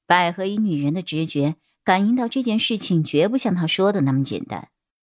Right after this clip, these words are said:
“你这个朋友还真是特别，身上只有你的联系方式呀。”张俊杰听他这口气就知道，这会儿百分之一百这女人吃味儿了，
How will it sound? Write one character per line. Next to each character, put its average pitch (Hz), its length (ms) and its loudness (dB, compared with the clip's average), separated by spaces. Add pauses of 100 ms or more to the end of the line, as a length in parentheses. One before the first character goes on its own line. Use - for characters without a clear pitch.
(260)
“你 247 160 4
这 311 120 -6
个 320 80 -4
朋 240 280 0
友 226 220 2 (180)
还 320 100 -6
真 359 160 -2
是 302 160 0
特 214 180 0
别， - 320 -4 (360)
身 262 200 2
上 214 460 2
只 254 120 -4
有 330 100 2
你 339 180 4
的 - 100 -6
联 175 160 0
系 202 140 -2
方 175 220 0
式 175 140 -2
呀。” 90 260 -6 (680)
张 240 260 4
俊 240 200 2
杰 190 160 2
听 220 160 0
他 220 100 4
这 214 220 4
口 165 200 0
气 196 120 -2
就 175 160 0
知 180 200 2
道， 156 320 0 (200)
这 220 320 6
会 156 200 0
儿 131 260 -2 (160)
百 175 240 2
分 233 160 -2
之 262 100 -2
一 277 160 2
百 - 240 -2
这 240 140 0
女 185 160 2
人 151 140 0
吃 - 200 0
味 285 140 2
儿 240 180 2
了， - 200 -18